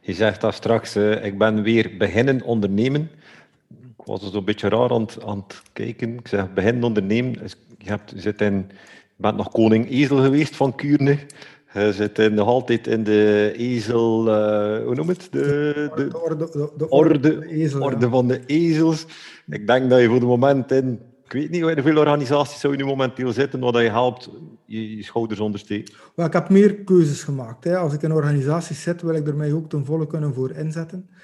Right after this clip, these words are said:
Speaker 2: Dus, eh, voorlopig schrijf ik het, eh, het, eh, de Kurense Revue, Sepapke.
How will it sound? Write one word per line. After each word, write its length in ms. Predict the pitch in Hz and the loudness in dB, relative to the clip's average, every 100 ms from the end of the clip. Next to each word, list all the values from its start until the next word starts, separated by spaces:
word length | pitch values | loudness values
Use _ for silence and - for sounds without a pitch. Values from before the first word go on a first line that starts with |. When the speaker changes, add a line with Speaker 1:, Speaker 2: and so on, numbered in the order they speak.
| - _ _ | -20 _ _
Speaker 2:
Dus, 220 | 147 139 | -2 2
eh, 320 | 151 151 151 | 2 2 0
voorlopig 360 | 135 160 170 170 | 0 0 0 -4
schrijf 360 | - 160 165 160 | -4 0 0 0
ik 200 | 151 156 | -2 -4
het, 220 | 143 151 | -6 -2
eh, 500 | 147 147 147 147 143 143 165 - | -2 0 -2 -4 -4 -6 -8 -12
het, 220 | 135 143 | -12 -10
eh, 60 | 135 139 143 151 160 160 | -8 -8 -8 -10 -12 -14
de 120 | 143 | -14
Kurense 440 | - 165 156 151 151 | -2 0 0 -2 -2
Revue, 340 | 143 117 180 | -2 0 -2
Sepapke. 640 | 190 156 170 165 - 214 | -2 -6 -6 -6 -6 -8